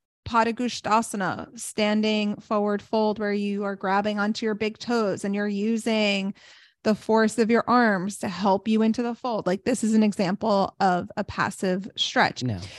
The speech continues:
Speaker 1: So, and then also, like, if you were doing Paschimottanasana with a strap, you're using a strap and folding forward. So you're using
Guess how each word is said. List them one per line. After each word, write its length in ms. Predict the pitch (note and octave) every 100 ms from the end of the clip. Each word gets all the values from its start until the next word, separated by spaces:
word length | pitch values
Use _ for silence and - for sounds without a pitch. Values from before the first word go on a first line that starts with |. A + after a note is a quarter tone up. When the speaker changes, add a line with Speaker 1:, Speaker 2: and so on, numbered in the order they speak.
| -
Speaker 1:
So, 240 | - B3+ -
and 100 | B3
then 100 | B3
also, 300 | B3 - C4+
like, 240 | B3+ A#3+
if 160 | B3 B3
you 140 | B3
were 140 | B3 A#3
doing 360 | B3 A#3+ A#3
Paschimottanasana 960 | - A3+ A3 A#3+ A#3+ - B3 A#3+ A#3 A3
with 160 | A3
a 60 | A3
strap, 440 | - - A#3+ F3+
you're 100 | F#3+
using 340 | F#3+ G#3 A3 A3
a 60 |
strap 520 | G#3+ - B3+ A3+ - -
and 160 | G3
folding 420 | - G3 G3 G#3
forward. 360 | G#3 A#3 G#3+ D#3
So 100 | A3+
you're 160 | G#3 G#3+
using 800 | G3+ A3 A3+ G#3+ G#3+ G3+ G3+